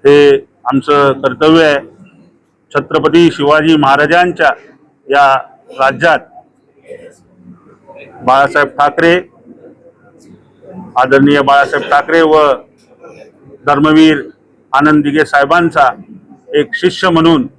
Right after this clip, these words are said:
माझं कर्तव्य आहे की या गोरगरिबांची घरं त्यांना परवडतील अशा दरामध्ये त्यांना देणे. वीस ते पंचवीस टक्के रक्कम आम्ही येणाऱ्या कॅबिनेटच्या बैठकीत निर्णय घेऊन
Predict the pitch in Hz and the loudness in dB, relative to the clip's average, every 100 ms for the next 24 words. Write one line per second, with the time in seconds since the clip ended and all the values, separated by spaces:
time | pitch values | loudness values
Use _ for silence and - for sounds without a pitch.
0 | _ - 131 135 139 143 135 175 170 170 | _ -6 -4 -2 -4 -4 -4 -2 2 2
1 | 131 110 _ _ _ _ _ _ 151 147 | 0 -4 _ _ _ _ _ _ -4 -4
2 | 139 135 147 147 127 151 151 156 151 165 | -4 -2 0 0 0 -2 0 -2 0 -2
3 | 156 147 143 156 135 - _ _ _ _ | -4 -4 -2 0 -2 -6 _ _ _ _
4 | _ 143 147 151 - 143 156 156 160 135 | _ -4 0 -2 -2 0 0 0 -2 -2
5 | - _ _ _ _ 139 139 156 139 123 | -8 _ _ _ _ -8 -2 0 0 -2
6 | - _ _ _ _ _ _ _ _ 135 | -10 _ _ _ _ _ _ _ _ -4
7 | 139 151 147 147 139 143 143 131 139 160 | -2 0 0 -2 -2 -2 -4 -2 -2 0
8 | 160 123 - _ _ _ _ _ _ - | 0 -2 -12 _ _ _ _ _ _ -20
9 | - - 156 170 - 156 127 151 160 185 | -20 -2 0 0 -2 -8 -2 -2 -2 -4
10 | - - - 190 165 - 165 120 - _ | -4 -8 -2 0 0 0 -2 -2 -10 _
11 | _ _ _ _ _ - 139 156 156 135 | _ _ _ _ _ -4 0 2 2 -2
12 | 127 _ - _ 139 151 147 143 143 139 | -8 _ -20 _ -2 0 0 -2 -4 0
13 | 156 151 156 143 139 151 143 147 143 139 | -2 -2 -4 0 0 0 -2 -4 -4 -2
14 | 147 143 131 156 | 0 2 2 2